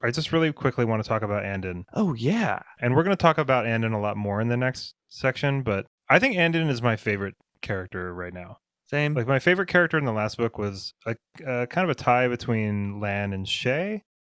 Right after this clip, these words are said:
Speaker 1: but Andon is just a delight.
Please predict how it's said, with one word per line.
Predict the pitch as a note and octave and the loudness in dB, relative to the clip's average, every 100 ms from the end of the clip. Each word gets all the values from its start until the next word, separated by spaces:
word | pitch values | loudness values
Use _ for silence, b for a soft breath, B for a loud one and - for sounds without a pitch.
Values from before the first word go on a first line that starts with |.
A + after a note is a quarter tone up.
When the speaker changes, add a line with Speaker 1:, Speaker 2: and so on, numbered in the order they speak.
| - | -2
Speaker 1:
but | A2+ G#2 - | 0 0 0
Andon | D3 D#3+ D#3 C#3+ B2 | 2 4 2 2 0
is | A2+ G#2+ G2 | -2 -6 -8
just | - G2 - - - _ _ _ _ - | -6 -6 -6 -12 -20 _ _ _ _ -6
a | G#2 | -4
delight. | G#2 G2 F2+ F#2 F#2+ | -2 -4 -2 -2 -4